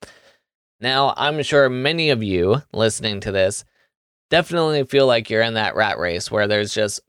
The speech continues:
fire drills all the time, your to-do list is never ending, et cetera. And so that is why I brought Sabrina onto the show, because at some point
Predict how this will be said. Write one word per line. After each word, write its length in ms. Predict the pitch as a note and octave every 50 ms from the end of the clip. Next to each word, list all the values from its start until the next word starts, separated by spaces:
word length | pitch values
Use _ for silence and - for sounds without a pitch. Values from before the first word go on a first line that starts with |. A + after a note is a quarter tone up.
| _ _
fire 300 | - B2 B2+ B2+ B2+ B2+
drills 360 | B2 B2 B2 A#2+ A#2+ A#2+ A2+
all 180 | A#2 A2 A2+ A#2+
the 100 | A#2+ A#2
time, 480 | A2+ - A#2+ A2 G#2+ G#2 G#2 G2+ G#2 G#2+ - _ _ _ _ _ _ _ _ _ _ _ _ _ _ -
your 120 | G#2+ G2+
to-do 320 | - - G#2+ G#2 A#2 A#2+
list 280 | A#2+ B2 A#2 A2+ A2 -
is 140 | G#2+ G#2 G#2
never 300 | G#2+ G#2+ G#2+ G#2 G#2 G2+
ending, 400 | G2 G2+ G2 F#2+ G2 F#2+ F#2 - -
et 120 | F2 E2 -
cetera. 460 | - A2 G2 F#2+ - - F#2 F#2 F#2 - _ - - - - - _
And 160 | - A2 B2 G#2+
so 180 | - B2+ B2
that 420 | A2+ G2 F#2 B2 C#3 D#3 D3 - -
is 160 | B2+ B2+ C3
why 240 | A#2+ A2+ A2 G#2+ G2+
I 20 |
brought 380 | G2+ G2+ A#2 G#2+ G#2+ - - -
Sabrina 440 | - G2 G#2 G#2+ G#2+ A2 G2+ - -
onto 260 | - A#2 B2 B2 B2
the 140 | A#2 G#2+ G2
show, 280 | - - G2+ G2 F#2+ G2
because 600 | G#2+ G#2+ - - B2 A#2+ A#2+ A#2 A2 - - - _ _ _ _ _ _ -
at 160 | C3 B2+ -
some 240 | - G3 F#3 G#3 G3
point 340 | E3+ D3+ C#3 C#3 C3 -